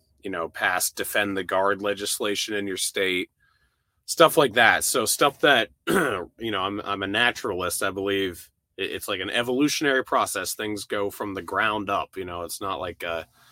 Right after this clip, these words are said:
a top-down structure that you can fix. So if you can remove the support from the bottom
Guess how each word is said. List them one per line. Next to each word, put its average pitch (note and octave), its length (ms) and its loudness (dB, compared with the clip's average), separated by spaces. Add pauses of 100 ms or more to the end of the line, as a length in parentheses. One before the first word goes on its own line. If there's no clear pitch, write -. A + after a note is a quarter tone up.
(320)
a F2+ 80 -10
top-down F#2+ 640 -2
structure G2 500 -4
that F2 140 -2
you F2 100 -6
can F2 160 -8
fix. - 380 -4
So F2 340 -2 (580)
if F#2+ 140 -8
you G#2+ 80 -4
can G2+ 160 -2
remove C#3 520 4
the C#3+ 100 4
support C3+ 600 4 (280)
from A2+ 220 -2
the G#2 80 -4
bottom A2 640 0